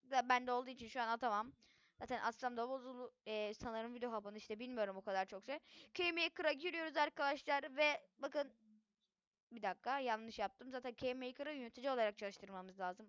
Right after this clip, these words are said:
o yüzden. Yoksa yani işe yaramaz yapsak bile. Buraya bir şeyler salın işte.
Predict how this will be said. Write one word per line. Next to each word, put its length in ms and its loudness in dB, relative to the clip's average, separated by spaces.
o 100 -10
yüzden. 280 -8
Yoksa 360 0
yani 340 -2
işe 200 0
yaramaz 480 8
yapsak 400 2
bile. 240 -2
Buraya 260 6
bir 60 -2
şeyler 260 6
salın 400 -4
işte. 480 0